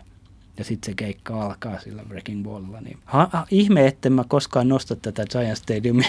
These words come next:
<laughs> ykköskeikkaa jotenkin niinku vielä isommaksi keikaksi, mitä niinku,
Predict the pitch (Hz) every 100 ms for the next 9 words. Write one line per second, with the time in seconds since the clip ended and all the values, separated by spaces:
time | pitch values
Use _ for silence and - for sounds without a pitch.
0 | 147 139 - 127 - 123 - 117 110 123
1 | 113 113 113 117 120 135 120 131 - 127
2 | 104 - - 107 107 101 - 101 95 107
3 | 101 98 104